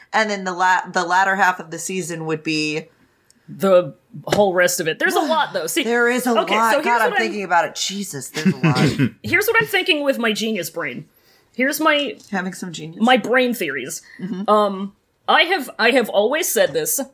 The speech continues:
Speaker 2: and I keep saying this. I will always say this. I think that they can do the entire Yi City arc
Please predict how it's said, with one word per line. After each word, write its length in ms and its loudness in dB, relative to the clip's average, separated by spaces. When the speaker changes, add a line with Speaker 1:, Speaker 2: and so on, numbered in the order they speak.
Speaker 2:
and 140 4
I 60 4
keep 280 -8
saying 320 -4
this. 260 -6
I 100 4
will 160 -2
always 380 2
say 160 -4
this. 260 -12
I 460 2
think 300 2
that 160 2
they 120 0
can 180 -4
do 260 -4
the 180 -6
entire 380 2
Yi 180 -4
City 300 -2
arc 320 0